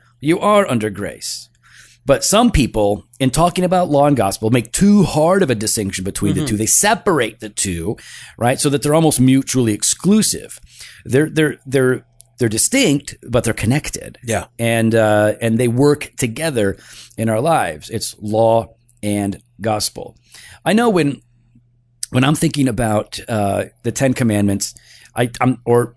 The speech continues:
Speaker 1: or the commands as they're, you know, they're, they're laid out in the New Testament. Um, and I, I probably, to be honest, I spend more time there, right? I mean, I just, you know, I know the Ten Commandments. Everybody should know the Ten Commandments.
Speaker 2: Oh, here we go. Here
Speaker 1: Memorize
Speaker 2: comes,
Speaker 1: their Ten
Speaker 2: here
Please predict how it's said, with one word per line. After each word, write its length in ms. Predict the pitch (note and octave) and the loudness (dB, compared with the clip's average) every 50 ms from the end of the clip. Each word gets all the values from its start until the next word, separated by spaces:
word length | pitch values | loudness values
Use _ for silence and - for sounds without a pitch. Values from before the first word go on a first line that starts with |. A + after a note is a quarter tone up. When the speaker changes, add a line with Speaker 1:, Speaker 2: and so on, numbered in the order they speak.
| _ _ - | _ _ -4
Speaker 1:
or 180 | A#2+ A#2 A#2 - | -4 -4 -4 -4
the 100 | C3 A2+ | -6 -6
commands 580 | G#2+ - - B2+ B2+ B2+ C3 C3+ C3+ C3+ B2+ A2+ | -4 -4 -2 -2 -2 0 0 0 0 0 0 0
as 120 | A#2 G2+ | -2 -2
they're, 240 | G#2 A#2 G#2+ G#2 A2 | -2 0 0 0 0
you 100 | - A#2+ | -2 -2
know, 160 | A2+ G#2 G2+ | -2 0 -2
they're, 320 | G2 F#2 G2 G2+ G2+ G2 - _ | -2 -2 -2 -4 -4 -4 -6 _
they're 100 | A2 G#2 | -6 -6
laid 360 | G2+ G#2 A#2+ C3+ C3+ C3+ C3 | -4 -2 -2 -2 0 0 0
out 220 | C3 B2 A#2+ A#2 - | 0 0 0 0 0
in 120 | A2+ G#2+ | -2 -2
the 80 | G#2+ G2+ | -2 -2
New 120 | G#2 G#2+ | -2 -4
Testament. 540 | G#2 - A#2 A2+ - - A2 G#2+ G#2 - - - - - - - _ - | -4 -4 -6 -6 -6 -6 -6 -6 -8 -8 -10 -16 -20 -20 -20 -20 _ -8
Um, 460 | G#2 G#2 G2 G2 G2 G2 F#2 F2+ - - | -4 -2 -2 -2 -2 -2 -4 -8 -8 -4
and 120 | B2+ B2 | -2 0
I, 200 | A#2+ A#2+ - B2 | 0 0 2 0
I 20 | B2 | 0
probably, 400 | - C3+ D3+ D#3+ C#3 B2 A#2 G#2+ | 2 2 2 2 2 0 0 -2
to 80 | F#2+ | -4
be 80 | G2+ G2 | -4 -2
honest, 240 | F#2+ G#2+ A2+ G#2+ - | -2 -2 -2 -2 -2
I 60 | G2+ | -2
spend 280 | - - - - A2+ A2+ | -2 -2 -2 -2 0 0
more 120 | A2 A2+ | 0 -2
time 260 | A2+ - A#2 B2 C3 | -2 -2 0 0 2
there, 300 | C3+ D#3+ C#3 F2 B1 A1 - | 2 0 0 -2 -4 -8 -10
right? 280 | E2+ F2+ G2 A#2 - - | -8 -6 -6 -6 -4 -4
I 40 | |
mean, 140 | F#2+ F#2+ F#2+ | -4 -2 -2
I 60 | G2 | -4
just, 320 | F#2+ F2+ F#2+ - - - - | -4 -4 -6 -8 -8 -6 -6
you 60 | A2+ | -6
know, 60 | G#2 | -4
I 120 | - G#2+ G#2+ | -2 -2 -2
know 240 | G#2 G#2+ A2 A#2 | 0 0 0 0
the 80 | A#2 G#2+ | 0 -2
Ten 180 | - A2+ G#2 G2 | -2 -4 -4 -2
Commandments. 560 | - A2 F#2+ F2+ F2+ F2+ G#2 C#3 - - - - - - - - _ | -2 -4 -4 -2 -2 -2 -4 -4 -4 -8 -10 -14 -20 -20 -20 -8 _
Everybody 260 | - F#3 F3 F3 E3 C#3 | -2 0 0 0 0 0
should 100 | - D3+ | 0 0
know 100 | D3+ C#3 | 0 0
the 60 | A#2+ | 0
Ten 160 | - C3 A#2 | 0 -2 0
Commandments. 420 | - A2+ G#2+ G2+ F#2+ G#2+ B2 - - _ _ _ - - - | 0 0 -2 -2 -2 -4 -6 -10 -16 _ _ _ -20 -18 -8
Speaker 2:
Oh, 100 | - A2 | -6 -4
here 160 | G2+ A#2+ C#3 D#3+ | -2 0 0 2
we 40 | |
go. 160 | E3 E3 D#3+ C#3 | 2 2 2 4
Here 120 | - D#3 | 4 4
Speaker 1:
Memorize 240 | D#3 F3+ G3+ G#3+ G#3+ | 6 6 6 6 6
Speaker 2:
comes, 100 | G3+ E3+ | 6 4
Speaker 1:
their 100 | G#3 G3+ | 4 2
Ten 200 | G#3 A3 G#3+ F#3+ | 2 2 2 4
Speaker 2:
here 100 | E3+ | 6